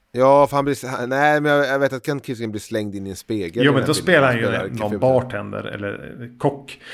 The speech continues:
Speaker 2: Men när är han Jason? Då blir han inte slängd i en spegel.
Speaker 1: Men är det, det är, jag, jag vet, när du säger det skulle jag nog, är det i tunnelbanan, nej?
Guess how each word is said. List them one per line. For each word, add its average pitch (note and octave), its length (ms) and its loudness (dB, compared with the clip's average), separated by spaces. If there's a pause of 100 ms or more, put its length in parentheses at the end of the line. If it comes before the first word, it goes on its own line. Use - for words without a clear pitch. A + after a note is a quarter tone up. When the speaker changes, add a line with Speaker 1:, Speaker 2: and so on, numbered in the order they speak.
(140)
Speaker 2:
Men C#3 220 2
när D3 280 6
är D3 320 6
han C3 280 2
Jason? C#3 500 4
Då D3 120 4
blir B2+ 180 4
han A2+ 140 0
inte B2+ 360 0
slängd A#2 380 -2
i G#2 40 -6
en G2+ 80 -8
spegel. G#2 540 -6
Speaker 1:
Men F3 140 0
är F#3 240 4
det, E3+ 200 4
det E3+ 100 4
är, F#3+ 220 6
jag, E3+ 180 4
jag F3+ 160 2
vet, F3+ 180 2
när E3+ 60 -6
du E3+ 60 -6
säger C3 320 0
det D#3 100 -4
skulle F3+ 260 -4
jag D3+ 140 2
nog, A2+ 320 0 (760)
är C#3 180 2
det D3 60 2
i D#3 40 -2
tunnelbanan, F#2+ 720 -6
nej? B2+ 180 -8